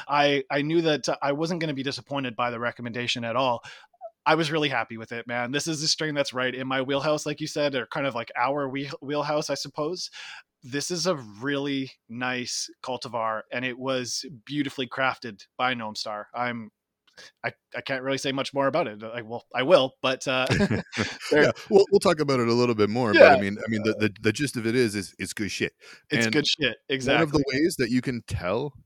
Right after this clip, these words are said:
Speaker 2: it's good shit is by the quality of the smoke and the vapor.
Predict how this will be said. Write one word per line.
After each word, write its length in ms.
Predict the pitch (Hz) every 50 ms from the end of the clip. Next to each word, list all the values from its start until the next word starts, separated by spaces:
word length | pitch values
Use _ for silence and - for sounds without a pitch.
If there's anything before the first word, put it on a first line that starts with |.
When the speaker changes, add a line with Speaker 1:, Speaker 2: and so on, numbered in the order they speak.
| -
Speaker 2:
it's 160 | - 131 123 -
good 200 | - 123 143 -
shit 300 | - 151 151 165 - - - - - _ _ -
is 320 | 120 120 127 135 135 117
by 300 | 113 110 110 110 110 117
the 100 | 107 113
quality 480 | - - 110 101 98 101 101 101 101 101
of 140 | 98 92 90
the 80 | 98
smoke 400 | - - - 90 85 87 82 - _ -
and 240 | - 85 85 85 82
the 60 | 82
vapor. 380 | 78 82 78 - - - -